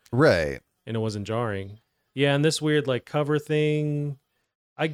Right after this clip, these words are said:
Speaker 2: I like what they're trying to do, but it doesn't seem
Speaker 1: Mm-hmm.
Speaker 2: like they nailed the, the change or the transition from first to third.
Speaker 1: Yeah,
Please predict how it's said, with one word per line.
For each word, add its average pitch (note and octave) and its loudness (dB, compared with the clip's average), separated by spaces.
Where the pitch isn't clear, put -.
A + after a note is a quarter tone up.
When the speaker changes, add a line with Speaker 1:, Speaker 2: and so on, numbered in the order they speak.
Speaker 2:
I D#3 0
like G3+ 2
what G#3 -2
they're E3 2
trying F3 0
to D#3 4
do, A2 -4
but A2+ -8
it B2 0
doesn't C3+ -2
seem C#3 -2
Speaker 1:
Mm-hmm. C3+ 0
Speaker 2:
like A#2 -2
they A2+ -4
nailed A2+ -4
the, G2+ -6
the A#2+ -12
change A2+ -2
or G#2+ -8
the G#2 -12
transition A2+ -4
from G2+ -8
first G2+ -8
to G#2+ -18
third. G2+ -16
Speaker 1:
Yeah, G#1 -8